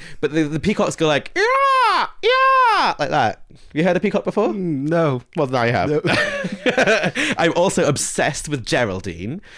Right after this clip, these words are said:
Speaker 1: So Geraldine this episode was being, like, she was under attack from everybody. And they kept jump cutting to Geraldine, like, in the diary room being like, "I'm really good with people." <laughs> I, I really, I'm really good at getting them on side. They really trust me. And then a jump cut, people being like, "It's her.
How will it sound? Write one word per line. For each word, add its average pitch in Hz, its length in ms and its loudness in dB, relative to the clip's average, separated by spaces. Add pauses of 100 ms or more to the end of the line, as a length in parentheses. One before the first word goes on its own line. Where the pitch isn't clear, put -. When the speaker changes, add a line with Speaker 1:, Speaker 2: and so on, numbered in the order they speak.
(120)
Speaker 1:
So 139 100 0
Geraldine 143 580 2
this 117 160 0
episode 98 540 0
was 95 340 -4
being, 98 520 -2
like, 90 340 -8
she - 140 -2
was 113 120 0
under 113 240 -2
attack 104 320 -6
from - 160 -12
everybody. 87 640 -8 (380)
And 113 300 -4
they 120 120 0
kept - 280 -2
jump - 260 -2
cutting 117 380 -2
to 113 100 -10
Geraldine, 120 500 0
like, 107 180 -2
in 117 100 -4
the 110 60 0
diary 117 360 0
room 87 260 -6
being 92 200 -6
like, 87 300 -6 (300)
"I'm 92 220 -4
really 101 220 0
good 101 160 -2
with 107 120 -6
people." 90 520 -10
<laughs> - 60 -2 (640)
I, 107 220 0
I 107 140 -2
really, 104 260 -2
I'm 107 120 -2
really 113 180 2
good 117 100 2
at 107 60 0
getting 110 140 -2
them 107 120 2
on 107 100 0
side. 92 380 -2
They 107 80 0
really 101 200 -2
trust - 500 -8
me. 82 240 -6 (280)
And 131 100 -2
then 123 80 2
a 120 40 0
jump 117 320 -2
cut, - 180 -2
people 104 160 2
being 101 200 0
like, 101 180 -2
"It's 127 160 -6
her. 160 460 2